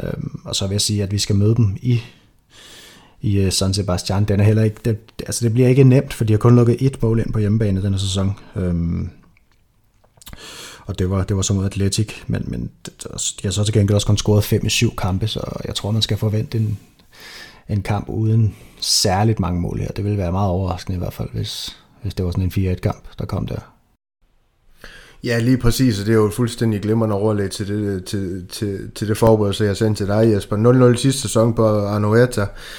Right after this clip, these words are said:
Speaker 2: i San Sebast-, San Sebastian, som, som Niklas han snakker om her. Altså, hvad bliver nøglen til at score mål og hente tre point, øh,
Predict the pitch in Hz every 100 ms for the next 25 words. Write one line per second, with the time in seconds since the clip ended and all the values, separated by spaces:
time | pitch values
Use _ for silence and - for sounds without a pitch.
0 | - - 104 107 101 98 92 110 - -
1 | - 104 - 107 104 101 98 110 113 117
2 | 107 98 101 - 101 110 107 107 101 107
3 | 113 101 98 107 95 104 110 131 127 110
4 | 120 113 113 - 107 107 123 98 98 104
5 | 120 107 104 104 110 98